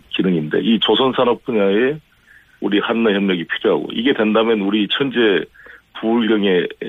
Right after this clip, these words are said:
침체되어 있는 조선 산업을 다시 살릴 수 있는 계기를 마련할 수 있다 이렇게 생각합니다.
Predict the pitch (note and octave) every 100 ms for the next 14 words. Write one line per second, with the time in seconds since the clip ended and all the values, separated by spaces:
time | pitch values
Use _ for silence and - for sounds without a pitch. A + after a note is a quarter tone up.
0 | C#2+ - - A2 G2 G#2+ F#2+ G2+ G2 -
1 | G2 G#2 G2 F#2 F2+ F#2 F#2+ F2 F#2 -
2 | G2+ - C#3+ C#3 - E3 E3+ G#3 - _
3 | - - - _ - G2+ G#2 A2+ F2+ E2
4 | F2 D2+ - D#2+ D2 C#2+ - - D#2 D2
5 | C#2 -